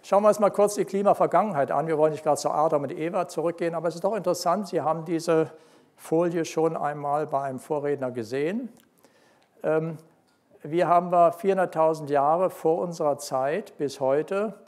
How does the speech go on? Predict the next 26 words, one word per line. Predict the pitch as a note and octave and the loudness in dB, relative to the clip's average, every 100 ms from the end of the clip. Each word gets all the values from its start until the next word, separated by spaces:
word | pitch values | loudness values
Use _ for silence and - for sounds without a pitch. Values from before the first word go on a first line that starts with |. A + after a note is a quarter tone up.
| _ _ _ _ - | _ _ _ _ -4
und | D#3+ D3 | -4 -4
hier | F3 F#3+ F#3 | -2 2 2
sind | E3+ D3+ | 2 -4
die | D#3 | -2
Abweichungen | - F3+ - E3 C#3+ D3+ D3+ D#3+ D3+ D3+ D3+ - - - | 0 0 0 0 2 0 -2 -2 -2 -6 -10 -18 -20 -10
der | C#3 C3 | -4 -4
Temperaturen | C#3+ C#3 C#3+ C3 - D3 D3+ C#3+ | -2 -4 -2 -2 -2 -2 -2 -2
von | D3 A#2+ | -6 -2
heute. | B2 B2 D3 | 0 2 2
Das | D3 - | 2 0
ist | E3+ - | -2 -4
unsere | F#3 F#3 D#3+ D3+ B2 | -2 -2 -2 -2 -2
Temperatur | - B2+ A2 A#2 A2 B2+ A#2 | -2 -6 -4 -8 -6 -6 -6
heute, | G#2 G#2 G#2 A#2+ | -6 -8 -8 -6
null | C3 C#3 C3+ C#3 - _ - | 0 0 0 -6 -20 _ -14
Grad. | A#2 G#2 G2 - _ - | -6 -6 -6 -14 _ -10
Diese | E3 D#3 | -8 -6
Kurve | - D#3+ D#3 | -2 0 0
ist | D3 | -4
gewonnen | - C3+ D3 D3+ | -4 -4 -4 -4
aus | B2 - | -8 -4
Eis-, | C3+ D#3 - - | -4 -4 -6 -6
Eisbohrkernanalysen. | D3 D#3+ - D#3 D3 - D3 D3 D3+ - D3 C3+ C#3+ E3+ E3 F3 E3+ _ - _ _ - | -4 -4 -4 -4 -4 -4 -2 -2 -4 -6 -4 -2 -2 -6 -6 -10 -12 _ -20 _ _ -10
Ähm, | C3+ B2 A#2+ A2 _ | -6 -6 -8 -12 _
das | C#3 - - _ _ _ _ _ _ | -10 -10 -12 _ _ _ _ _ _
Sauerstoff-, | - C#3 C#3 C3+ | -2 0 0 -2